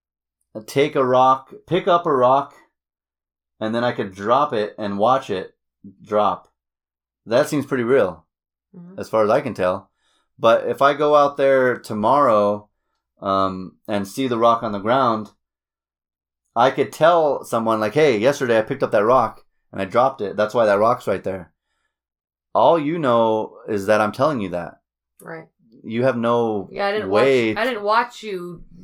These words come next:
Speaker 2: pick it up, bring it over here, and drop it in the yard. I didn't
Speaker 1: Right,
Speaker 2: watch you do that.
Speaker 1: right. I'm just
Speaker 2: So I just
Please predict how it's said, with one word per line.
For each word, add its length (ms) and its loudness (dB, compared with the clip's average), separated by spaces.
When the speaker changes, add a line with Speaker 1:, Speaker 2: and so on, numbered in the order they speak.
Speaker 2:
pick 180 -8
it 60 -4
up, 260 -2
bring 160 -6
it 80 -6
over 220 -2
here, 180 -6
and 100 -10
drop 240 -2
it 80 -12
in 60 -16
the 80 -12
yard. 240 -6
I 60 -6
didn't 100 2
Speaker 1:
Right, 180 6
Speaker 2:
watch 220 -2
you 80 -16
do 140 -12
that. 160 -6
Speaker 1:
right. 260 4
I'm 180 0
just 160 -2
Speaker 2:
So 60 0
I 40 2
just 60 2